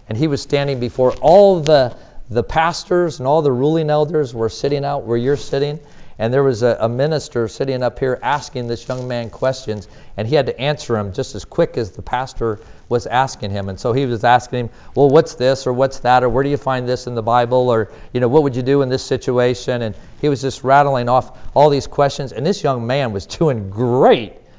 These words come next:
I mean, he was just answering every question, just boom, boom, boom, boom. And I thought, "Man, I wanna grow up and be a preacher like him." I mean, he was incredible. Well, then Tony, the guy that was asking the questions, asked the man, young man, he said,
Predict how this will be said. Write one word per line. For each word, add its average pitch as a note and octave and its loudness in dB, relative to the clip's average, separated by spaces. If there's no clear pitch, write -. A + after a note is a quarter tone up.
I B2+ 0
mean, B2+ -4
he F#3+ -2
was C#3 -4
just B2+ -6
answering B2+ -4
every C#3+ -4
question, C3 -2
just F#2+ -12
boom, D3 0
boom, C3+ 2
boom, A#2+ -2
boom. B2+ 0
And - -2
I A2 -2
thought, G#2+ -4
"Man, G#2 -6
I A#2+ -4
wanna C#3 -2
grow A2 2
up A2+ -2
and G#2 -8
be G#2+ -4
a F#2+ -4
preacher B2+ -8
like A2 -4
him." B2+ -8
I A2 -4
mean, A#2 -2
he E3+ -2
was G#2 -10
incredible. A2 0
Well, C#3 4
then C#3+ 2
Tony, E3 0
the A#2+ -4
guy C3+ 4
that B2+ -2
was A2 -2
asking B2 -2
the G#2+ -4
questions, A#2 -4
asked B2 -2
the A2+ -4
man, B2 -4
young A#2+ -4
man, C3 -4
he B2 -4
said, A2 -2